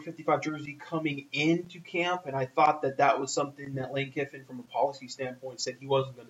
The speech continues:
do. He said that, uh, he wanted his players to be able to earn those numbers, and I think if you're gonna have that policy, you gotta have it across the board.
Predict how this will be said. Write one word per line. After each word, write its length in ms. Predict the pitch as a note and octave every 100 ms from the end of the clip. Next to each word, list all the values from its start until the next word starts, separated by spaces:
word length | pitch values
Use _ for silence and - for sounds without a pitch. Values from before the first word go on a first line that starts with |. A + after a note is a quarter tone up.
| -
do. 260 | B2 C3 C#3 -
He 120 | C3
said 280 | - C3 C3
that, 340 | B2 - C3
uh, 140 | A#2+ B2
he 100 | C#3+ B2
wanted 320 | B2+ C3 C3
his 160 | C3
players 380 | - C3+ C3 C3
to 60 | C3
be 120 | B2+
able 140 | B2+
to 100 | - -
earn 160 | C3 C3
those 200 | C3+ C3+
numbers, 400 | C3 C3 C#3 C#3 _ _ -
and 100 | B2+
I 60 |
think 200 | B2+ C#3
if 40 | C3
you're 100 | C3+
gonna 120 | C#3
have 160 | C#3 C#3
that 160 | -
policy, 340 | B2 C#3 C#3 C3+
you 120 | B2+
gotta 200 | C3 B2+ -
have 160 | C3
it 60 | B2+
across 340 | B2+ B2 -
the 80 | C3+
board. 280 | B2 D#3